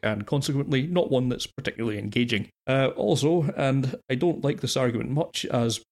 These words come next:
both actors are in far better condition than I am, but Matt Damon is forty-five, Vincent Cassel's forty-nine, the climactic fight has a touch of the Moore-era Bond to it, or perhaps, you know, the bit of town drunks fighting in a pub car park.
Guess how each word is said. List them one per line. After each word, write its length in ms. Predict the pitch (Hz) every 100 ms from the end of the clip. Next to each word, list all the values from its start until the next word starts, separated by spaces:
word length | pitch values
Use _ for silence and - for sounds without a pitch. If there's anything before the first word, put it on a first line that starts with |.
| -
both 240 | 131 -
actors 400 | 147 156 151 131
are 100 | 127
in 120 | 107
far 220 | 104 120 117
better 220 | 120 117
condition 380 | 127 120 - 110
than 140 | 107
I 120 | 135
am, 300 | 110 131 139 -
but 220 | 123 110 - -
Matt 260 | 82 156 143
Damon 400 | 135 127 120 117
is 200 | 110 101
forty-five, 840 | - 107 - - 156 170 175 165 - -
Vincent 280 | 120 - -
Cassel's 420 | 110 101 98 -
forty-nine, 720 | - 104 - 120 135 131 139 _ _
the 80 | 131
climactic 540 | 120 131 160 185 156 -
fight 380 | 143 135 - -
has 120 | 139
a 60 | 135
touch 320 | - 190 -
of 180 | - 135
the 100 | 147
Moore-era 560 | 139 156 156 151 151 139
Bond 540 | 156 147 120 107 -
to 100 | -
it, 260 | 113 - - _ _ _ -
or 360 | 117 113 110 -
perhaps, 440 | 131 123 - -
you 80 | 123
know, 60 | 117
the 160 | 131 - _ -
bit 100 | -
of 180 | 113 -
town 280 | 131 131
drunks 340 | 120 127 120 -
fighting 320 | 127 123 127
in 80 | 120
a 40 |
pub 240 | 120 120 -
car 200 | 123 107
park. 360 | 104 - -